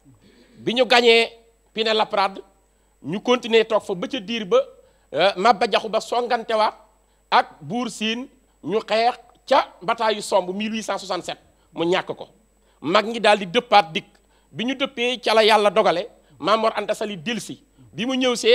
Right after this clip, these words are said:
ànd ak Lat Joor, Lat Joor samp état boppam ci atu mille huit cent soixante-onze. Bi mu ko sancee, xam ngeen ni Lat Joor booba cil, cil maxa la nekk. Mu dëkkal Maam Mor Anta Sali ci wetam. Ñu xaw a làngante. Fële nekkoon ca Ngébbal. Waaye ñu def fa as diir,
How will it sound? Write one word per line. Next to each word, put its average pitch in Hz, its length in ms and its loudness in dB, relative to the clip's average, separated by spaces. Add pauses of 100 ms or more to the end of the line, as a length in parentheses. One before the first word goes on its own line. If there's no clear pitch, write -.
ànd 240 240 0
ak 240 120 -4
Lat 202 220 -2
Joor, 220 160 0
Lat 196 220 -4
Joor 208 140 -4
samp 220 380 -10
état 196 240 -2
boppam 180 360 -6 (420)
ci 233 200 -8
atu 214 220 -6
mille 208 220 -8
huit 220 140 -8
cent 202 180 -4
soixante-onze. 190 680 -6 (480)
Bi 175 100 -6
mu 240 80 -6
ko 233 120 -2
sancee, 240 420 0
xam 208 180 -4
ngeen 214 200 -8
ni 208 60 -6
Lat 208 200 -4
Joor 208 120 -4
booba 196 240 -6
cil, 269 200 -8 (200)
cil 247 140 -4
maxa 196 220 -6
la 160 80 -4
nekk. 131 160 -12 (760)
Mu 170 140 -8
dëkkal 262 360 0
Maam 214 260 0
Mor 208 140 0
Anta 190 200 -6
Sali 175 200 -6
ci 208 120 -4
wetam. 143 240 -6 (600)
Ñu 180 160 -4
xaw 202 180 6
a 202 80 8
làngante. 196 580 0 (360)
Fële 233 200 2
nekkoon 220 380 -2
ca 226 100 -8
Ngébbal. 190 400 -8 (400)
Waaye 180 220 4
ñu 220 80 -4
def 240 160 2
fa 240 120 0
as 208 160 -6
diir, 240 360 -4